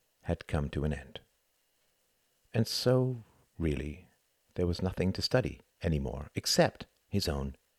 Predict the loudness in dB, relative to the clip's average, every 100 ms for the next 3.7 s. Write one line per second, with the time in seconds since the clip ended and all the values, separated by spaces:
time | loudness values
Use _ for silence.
0 | _ -2 -2 -2 -10 _ _ _ _ _
1 | _ _ _ _ _ _ _ _ 4 4
2 | 4 4 8 8 8 -4 -2 0 0 4
3 | 6 6 4 2 0 0